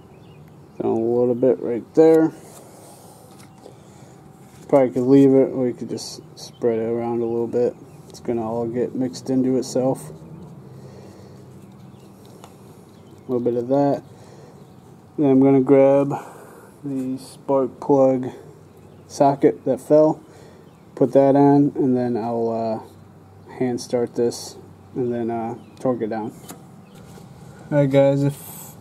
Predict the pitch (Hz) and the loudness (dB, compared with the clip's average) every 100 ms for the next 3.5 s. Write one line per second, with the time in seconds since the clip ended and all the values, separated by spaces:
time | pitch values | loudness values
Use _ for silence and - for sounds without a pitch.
0 | - 165 147 143 147 147 139 139 139 143 | -2 4 4 4 4 4 4 2 4 4
1 | 151 143 156 147 151 147 147 147 147 151 | 4 2 4 6 4 2 0 0 -2 0
2 | 147 147 139 139 - 139 143 139 143 151 | 2 2 -2 -8 0 0 0 -4 -2 0
3 | 151 - 156 151 | 0 0 2 2